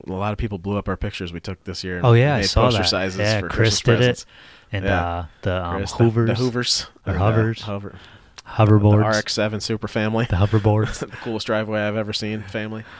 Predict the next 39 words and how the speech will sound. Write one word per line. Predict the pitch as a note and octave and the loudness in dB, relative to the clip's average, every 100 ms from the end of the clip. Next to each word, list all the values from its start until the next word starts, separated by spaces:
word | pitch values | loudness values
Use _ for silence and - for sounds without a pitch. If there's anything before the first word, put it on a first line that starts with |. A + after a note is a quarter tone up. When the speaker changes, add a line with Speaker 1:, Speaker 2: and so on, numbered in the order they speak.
| - - - - - | -18 -16 -16 -16 -18
Speaker 1:
Um, | F2+ E2 - | -18 -18 -16
and | F#2+ | -14
then, | F#2+ F2+ | -12 -12
yeah, | F2 D#2+ - | -14 -16 -16
it's | F#2 | -10
just | - - | -10 -8
cool | G#2 | -8
to | F2+ | -8
see | - | -8
shit | F2+ E2 | -8 -8
like | D2 - | -10 -10
that. | F2 - - | -12 -12 -10
Speaker 2:
Yeah, | F2 E2 | -6 -6
definitely. | D#2+ E2+ F#2 E2+ - _ - - - - | -6 -8 -8 -12 -14 _ -20 -20 -20 -16
Speaker 1:
But | C#2 | -12
Speaker 2:
So | - G2+ F#2+ | -2 0 2
they | A2+ | 0
can | C3 B2 | -2 -4
find | A2 F#2+ | -4 -4
me | G2+ B2 G2+ F#2+ | -2 0 -2 -6
Speaker 1:
Yes, | F#2 D#2+ - | -10 -12 -10
where | E2+ | -8
Speaker 2:
at | |
Speaker 1:
can | |
they | F2 | -4
find | |
you? | |
Speaker 2:
streamline | - - G2+ F#2 F2+ F#2 | -2 0 -2 -2 -4 -4
underscore | F2+ F2 F#2+ | -6 -4 -4
photography | E2+ F#2 - A2 G#2 A#2+ | -4 -4 -2 -2 -2 -4
on | A2 F2 | -4 -2
Instagram. | G#2 - G#2+ G2 F#2+ F#2+ F#2+ F#2 - - _ - - - _ | -4 -4 -8 -6 -4 -4 -6 -8 -16 -20 _ -20 -20 -20 _
I | C3+ | 0
have | A2 | 4
a | |
little | A2+ G#2 | 2 2
page | G#2+ G2 - | 0 -2 -2
called | F#2 | -4
Streamline | - G#2+ G2 F2 | -2 -2 0 -2